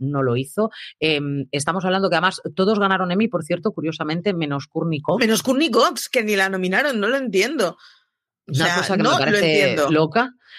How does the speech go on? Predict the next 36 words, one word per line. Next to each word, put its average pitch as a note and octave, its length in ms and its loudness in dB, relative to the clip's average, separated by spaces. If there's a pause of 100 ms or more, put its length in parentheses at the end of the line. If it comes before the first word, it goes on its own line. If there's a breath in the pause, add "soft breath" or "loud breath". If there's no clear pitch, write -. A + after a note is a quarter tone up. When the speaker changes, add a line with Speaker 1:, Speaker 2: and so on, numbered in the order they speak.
(120)
Speaker 1:
pero F3 260 2
él G3+ 140 2
es B3 140 0
un A#3 100 2
tío A#3 160 2
al, A3+ 80 2
al E3+ 180 -2
que - 80 -4
vemos, D#3 480 -2
eh, C3+ 220 4
dentro D3 260 0
de F#3 60 0
la E3+ 80 0
reunión D3 420 -4
sereno, C#3 640 0
pero B2+ 180 0
con A#2 140 -2
chispa, D3+ 420 -2 (380 loud breath)
que D#3+ 280 2
cuenta F#3+ 300 2
las D#3 220 0
cosas D#3 400 -2
con, C3 380 -4
con C3 200 0
ternura, D3 640 2
con B2+ 180 0
gracia, C#3 500 0
que, A#2+ 220 -2
que B2 160 0
llora E3+ 300 4
y E3+ 60 -2
se - 120 -4
emociona D#3 580 0
y C#3 60 -2
todo F3+ 240 0
bien, D3+ 240 -2